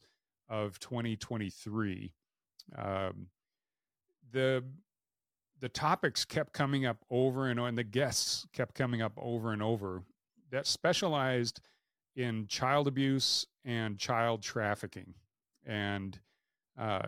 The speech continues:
not in performing it, but in actually solving it. And one of my favorite, um, uh, interviews especially was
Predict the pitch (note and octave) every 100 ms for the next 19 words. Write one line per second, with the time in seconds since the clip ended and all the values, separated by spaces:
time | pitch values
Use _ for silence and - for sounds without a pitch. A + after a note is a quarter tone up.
0 | F#2+ G2 - B2 A#2 G#2+ - G#2+ C3+ C3+
1 | A2 A2 C3 C3 B2+ A#2+ B2 A#2 B2 G#2+
2 | - B2 A#2 G2+ G2 - - _ - G#2+
3 | G#2 G#2 F#2+ - _ _ _ _ B2 C3
4 | C3 - C#3 C3+ A#2+ - - A2+ G#2 G2
5 | F#2+ - _ _ _ _ _ _ _ -
6 | - - G#2 G2+ G#2 F#2+ F#2+ _ _ D3+
7 | C#3 B2 A#2+ A2+ A2 - C3 A#2 A2 G2+
8 | G2 G#2 G#2 G2+ -